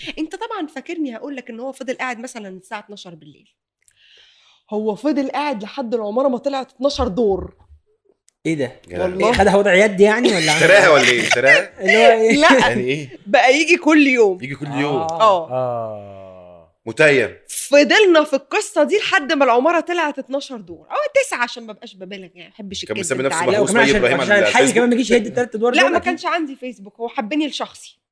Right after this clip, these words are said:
Speaker 4: مم.
Speaker 3: كمان.
Speaker 1: مش لمتابعيني.
Speaker 3: سبحان
Speaker 1: لا، لا، لا،
Speaker 3: الله.
Speaker 1: لا،
Speaker 4: كمان.
Speaker 1: لا، لا، ب-،
Speaker 2: مم.
Speaker 1: بس فضل بقى قاعد بقى، وانا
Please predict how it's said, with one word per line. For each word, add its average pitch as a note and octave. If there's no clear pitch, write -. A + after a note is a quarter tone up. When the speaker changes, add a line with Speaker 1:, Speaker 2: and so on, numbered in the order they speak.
Speaker 4:
مم. C#3
Speaker 3:
كمان. A#2+
Speaker 1:
مش G#2+
لمتابعيني. A#3+
Speaker 3:
سبحان F#3+
Speaker 1:
لا، F3+
لا، -
لا، E3+
Speaker 3:
الله. C3+
Speaker 1:
لا، B2
Speaker 4:
كمان. A#2+
Speaker 1:
لا، G3
لا، F3
ب-، F3
Speaker 2:
مم. D3
Speaker 1:
بس B3+
فضل C#4+
بقى C#4
قاعد B3
بقى، G3+
وانا D4